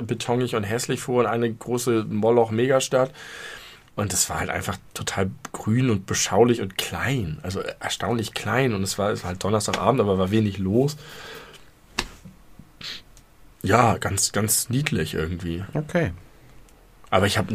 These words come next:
Speaker 1: wirklich nicht viel gesehen. Das war mein, mein Zimmer war da ganz in der Nähe von dem Hotel und
Speaker 2: Von dem Hotel?
Speaker 1: Äh, <laughs> von dem Konzert. Ich hatte kein Hotel, ich hab mir ein, ein
Speaker 2: Airbnb.
Speaker 1: Airbnb-Apartment, aber das war im Grunde ein Hotel.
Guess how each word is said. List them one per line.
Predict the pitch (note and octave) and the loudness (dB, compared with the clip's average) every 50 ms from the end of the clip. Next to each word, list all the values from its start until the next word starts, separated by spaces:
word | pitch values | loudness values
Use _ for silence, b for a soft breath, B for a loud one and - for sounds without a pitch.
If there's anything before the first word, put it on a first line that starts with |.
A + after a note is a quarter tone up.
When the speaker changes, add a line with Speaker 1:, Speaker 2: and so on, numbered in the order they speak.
| G2 | 0
Speaker 1:
wirklich | F#2+ A#2+ G2+ G2 F#2 | 2 2 2 2 2
nicht | G#2+ G#2 - | 2 0 2
viel | - G#2+ G2+ | 2 2 4
gesehen. | G2+ F#2 F2+ G2 G2 G2 F#2 | 4 2 2 2 2 2 2
Das | E2+ F2+ - - | 0 -2 -2 0
war | A2 G2+ G2 | 0 2 2
mein, | G2+ G2+ G2 F#2+ F#2+ G2+ G2+ | 2 0 0 0 -2 -2 -2
mein | G2+ G2+ G#2+ A2 - - - - - - - - | -4 -4 -6 -8 -10 -12 -12 -14 -16 -18 -12 -8
Zimmer | - - C3 B2 A#2+ A2+ G#2 | -2 2 4 6 6 6 6
war | A2 G#2+ | 4 4
da | G#2+ G#2+ | 4 4
ganz | G2+ G#2+ G#2 A2 - | 2 2 -2 -4 -4
in | A#2+ A2+ | -2 -2
der | G#2+ G#2 | 0 0
Nähe | G#2+ A2 A2+ A2 A2+ | 2 2 2 2 2
von | - A2+ G#2+ | 0 -2 -4
dem | G#2+ G#2+ | -2 -2
Hotel | G#2 A2 - - A2 G#2+ A2 A2 A2 A2 | -4 -4 -4 0 4 6 6 6 4 2
und | - G2+ G2 G2 F#2+ B B B B B B B B B B B | -2 -4 -6 -8 -10 B B B B B B B B B B B
Speaker 2:
Von | B - D#2 | B -4 -4
dem | D#2 D#2 | -4 -4
Hotel? | E2+ - - - D#2 C#2+ D2+ D#2 - - - _ _ | -6 -6 -4 -4 -2 -2 -4 -6 -10 -14 -20 _ _
Speaker 1:
Äh, | - B2+ A#2 - - | -4 -2 2 4 4
<laughs> | - - - | 4 4 6
von | - D3+ | 6 6
dem | B2+ A#2+ | 6 6
Konzert. | A#2+ B2+ A#2+ G#2 - A#2+ A2+ G#2+ G2+ | 4 0 0 2 4 4 4 4 4
Ich | G#2+ - | 0 -4
hatte | G#2 G2 | -8 -8
kein | F#2 - G#2 G2+ | -6 -6 -6 -6
Hotel, | G#2 G#2 - G#2+ G2+ | -6 -6 -6 -6 -6
ich | G#2 - | -6 -10
hab | G#2+ G2+ | -10 -10
mir | - G2+ G2 G2 | -8 -8 -8 -8
ein, | - - G#2 - | -8 -10 -10 -10
ein | - F#2+ G2 G#2+ A2 A2+ - - - - | -10 -10 -10 -12 -12 -14 -16 -14 -6 -2
Speaker 2:
Airbnb. | E2 D#2+ D#2 D#2+ D#2 D2+ - | -2 -2 0 -2 -2 -2 0
Speaker 1:
Airbnb-Apartment, | A2+ A2 G#2+ A2 G#2 G#2 A2+ A2+ - - - - - F#2+ F#2+ - F#2+ F#2+ F#2 F#2 | 2 2 4 4 4 2 2 0 -2 -2 -2 -2 0 0 0 0 -2 -2 -2 -2
aber | F2 E2+ E2 | -4 -4 -4
das | - - - | -2 -2 -2
war | E2+ E2+ | -2 -4
im | F2 F#2 | -4 -4
Grunde | F#2+ F2+ E2+ E2+ E2+ | -4 -4 -4 -4 -4
ein | E2+ F#2 | -6 -6
Hotel. | F2+ E2+ - - F2+ F2+ F#2 F#2+ | -6 -8 -6 -6 -6 -6 -8 -10